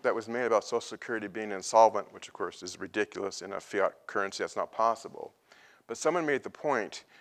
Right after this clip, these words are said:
that if you eliminate unemployment and that nine trillion dollars of output had not been lost,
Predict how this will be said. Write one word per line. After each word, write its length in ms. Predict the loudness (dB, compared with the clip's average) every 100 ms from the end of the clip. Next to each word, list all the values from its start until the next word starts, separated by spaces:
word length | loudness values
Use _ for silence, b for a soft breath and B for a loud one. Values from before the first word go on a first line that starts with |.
| b b -4
that 100 | -4
if 140 | -2
you 100 | -4
eliminate 420 | -2 0 0 0
unemployment 800 | -2 -2 -4 0 0 0 -6 -12 B -10
and 120 | -4
that 120 | -4 -2
nine 500 | 2 4 2 -2 -8
trillion 540 | -4 -2 -2 -4 -2
dollars 420 | 6 6 6 2
of 140 | -4 0
output 460 | 4 4 2 -8 -8
had 160 | -8
not 380 | -2 0 -2 _
been 240 | -12 -8 -2
lost, 640 | 0 0 -4 -16 -16